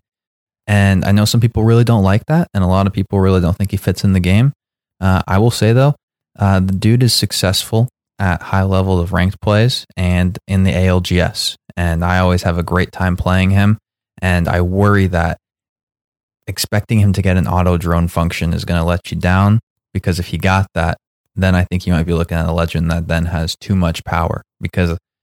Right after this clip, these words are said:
by no means do we hear the devs talking about Crypto having a really bad win rate and such lately. So I definitely think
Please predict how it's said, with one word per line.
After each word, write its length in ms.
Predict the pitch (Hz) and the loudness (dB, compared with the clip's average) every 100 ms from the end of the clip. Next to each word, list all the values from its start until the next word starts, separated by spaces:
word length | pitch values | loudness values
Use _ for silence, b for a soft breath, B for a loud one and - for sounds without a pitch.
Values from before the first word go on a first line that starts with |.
| _ - | _ -2
by 120 | 101 | 2
no 160 | 104 | 4
means 340 | 104 113 110 92 | 4 4 4 2
do 80 | 90 | 2
we 120 | 90 | 0
hear 160 | 98 | 0
the 100 | 87 | -2
devs 300 | 85 85 85 | -2 0 -2
talking 340 | - 85 87 85 | -2 -4 -2 -2
about 300 | 85 82 - | 0 -2 -2
Crypto 400 | - 90 - 85 | -4 -4 -4 -2
having 420 | 90 82 82 85 | -2 -2 -2 -4
a 60 | 82 | -2
really 400 | 87 87 87 82 | 0 0 0 -2
bad 300 | 87 85 85 | -2 -2 -2
win 300 | 85 92 87 | 0 2 2
rate 240 | 87 85 | 2 -2
and 160 | - 85 | -4 -6
such 320 | - - - | -6 -8 -6
lately. 400 | 80 78 80 - - _ _ | -4 -4 -6 -8 -10 _ _
So 140 | - | -2
I 80 | 90 | 0
definitely 500 | 90 107 - 113 104 | 2 0 0 0 0
think 380 | - 104 95 | 0 -2 -2